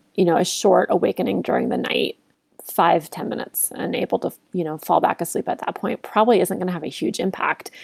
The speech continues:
'cause we're looking for how much time somebody's spending in overall sleep and that they're, you know, getting the,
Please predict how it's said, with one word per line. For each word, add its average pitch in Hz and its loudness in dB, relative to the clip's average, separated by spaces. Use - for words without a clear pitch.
'cause - -12
we're 220 6
looking 247 6
for 226 2
how 214 4
much 190 0
time 196 2
somebody's 175 0
spending 180 0
in 180 0
overall 175 6
sleep 180 0
and 175 2
that 175 0
they're, 180 6
you 185 4
know, 175 6
getting 190 6
the, 175 6